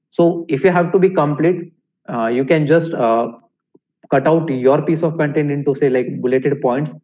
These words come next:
or, say, like, highlighted pi-, parts which you can write. And in that way, that content will become complete. Okay. So make sure that you are cutting out unnecessary words when you are having that particular draft, and then you are putting out in the bulleted formats or, say, like, paragraph,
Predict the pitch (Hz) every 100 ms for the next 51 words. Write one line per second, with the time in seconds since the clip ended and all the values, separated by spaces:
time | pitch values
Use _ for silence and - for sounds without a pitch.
0 | _ _ - 117 127 127 - 120 120 127
1 | 131 - 123 156 - - 127 139 180 -
2 | _ _ - 123 127 147 147 139 120 120
3 | 165 170 - _ - 151 190 190 185 196
4 | 175 139 175 185 190 196 - 143 139 156
5 | - 151 151 165 147 156 135 135 139 139
6 | 127 120 107 101 _ _ - 151 220 160
7 | - _ _ _ _ - 196 196 139 156
8 | 160 180 180 185 156 156 156 147 151 147
9 | 147 135 131 139 139 - 139 123 143 156
10 | - _ 185 - 180 131 147 135 123 131
11 | 123 127 123 127 117 113 120 156 - _
12 | - 123 147 160 160 160 156 147 143 147
13 | 139 139 135 120 120 123 123 - 120 120
14 | 120 - 120 - 127 117 - 123 147 127
15 | 110